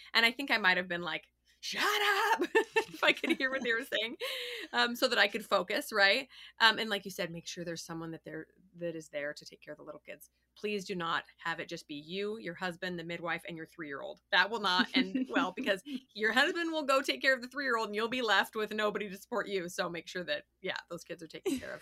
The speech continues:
Speaker 1: by s-, by somebody
Speaker 2: <laughs>
Speaker 1: else.
Speaker 2: Uh, just
Speaker 1: Um,
Speaker 2: to be fair, I have seen and heard of births like that, and it just is kind of like a, kind of like a party atmosphere.
Speaker 1: <laughs>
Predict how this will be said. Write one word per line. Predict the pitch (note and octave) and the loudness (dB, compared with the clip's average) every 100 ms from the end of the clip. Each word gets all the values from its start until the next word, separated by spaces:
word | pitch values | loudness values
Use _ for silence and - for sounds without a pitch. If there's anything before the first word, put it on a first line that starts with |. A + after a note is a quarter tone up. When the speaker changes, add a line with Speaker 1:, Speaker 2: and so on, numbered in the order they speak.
| - | -12
Speaker 1:
by | D3+ | -8
s-, | B3+ - | -8 -8
by | D#3 | -14
somebody | E3 E3 D#3+ D#3+ | -12 -12 -12 -12
Speaker 2:
<laughs> | |
Speaker 1:
else. | D#3 - - F#4+ - - - - _ | -14 -16 -12 -12 -12 -18 -20 -20 _
Speaker 2:
Uh, | A3+ A3 G#3 G3+ | -6 4 6 8
just | D#4 - | 4 0
Speaker 1:
Um, | F3+ | 4
Speaker 2:
to | E4+ | 6
be | D4 | 8
fair, | C#4+ C#4 A#3 | 8 10 12
I | A3 | 10
have | B3 G#3+ A3 | 10 6 4
seen | - G#3 F3+ - G3 D4+ | -2 -4 -4 -8 -10 -4
and | G#3 G#3 | -2 0
heard | G3+ | 0
of | F#3 F#3+ | -2 -4
births | - D3 A#3+ - | -6 -4 -4 0
like | A3 G#3+ | 0 2
that, | - F3 A3 - - - - - | 0 0 -2 -6 -14 -20 -20 0
and | A3+ | 2
it | A3 - - | 2 0 -2
just | A3+ A3 - - | -2 -2 -4 -2
is | G#3+ G3 | -2 -2
kind | - G3 G3 | -6 -6 -6
of | F#3+ | -6
like | F#3 F3+ - - | -4 -4 -8 -10
a, | F3+ F3 E3+ E3+ E3+ E3+ F3 - _ _ _ _ _ _ _ _ | -8 -4 -4 -4 -6 -8 -10 -16 _ _ _ _ _ _ _ _
kind | G#3+ | -14
of | D#4 | -14
like | G4 | -10
a | G#3 | -12
party | - C#3+ B3 F#4 | -4 -2 -2 -2
atmosphere. | D3+ - - - - - - | -2 -4 -10 -12 -10 -10 -6
Speaker 1:
<laughs> | D4+ | -6